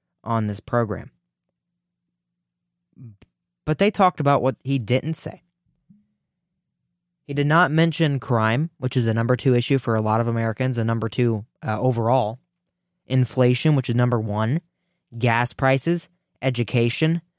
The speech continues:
the border, the drug crisis. He didn't mention any of that during his speech. He's worried that Republicans won't accept election results. That's the only thing he's worried about in his small little mind, his small little world. That's the only problem.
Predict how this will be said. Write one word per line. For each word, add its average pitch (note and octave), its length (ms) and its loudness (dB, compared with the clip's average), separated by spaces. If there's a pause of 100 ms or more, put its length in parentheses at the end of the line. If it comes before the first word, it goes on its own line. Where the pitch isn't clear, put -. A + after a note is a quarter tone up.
(100)
the B2 120 -4
border, A#2 560 2 (400)
the A2 60 -4
drug A2+ 360 0
crisis. E3 600 0 (880)
He F3+ 100 4
didn't G3 160 6
mention F#3+ 260 4
any F3 200 4
of D3 60 4
that A#2 140 2
during G#2 220 -8
his G#2+ 120 -16
speech. - 340 -20 (1300)
He's E3+ 300 4
worried E3+ 500 6
that D3 180 4
Republicans C#3 880 2 (380)
won't D3+ 220 4
accept C3+ 340 0
election E3 340 2
results. A2+ 260 2
That's - 120 -8
the C#3 100 -2
only G#3 300 4
thing F#3+ 200 4
he's F3+ 200 4
worried D#3+ 260 4
about A#2 300 2 (420)
in D3 120 -2
his D3+ 180 4
small F3 400 6
little E3+ 180 6
mind, D3+ 320 6
his C3+ 120 4
small D#3+ 280 4
little B2+ 180 2
world. B2+ 460 4 (1040)
That's D#3+ 200 0
the G#3 100 6
only G3+ 180 4
problem. E3+ 460 2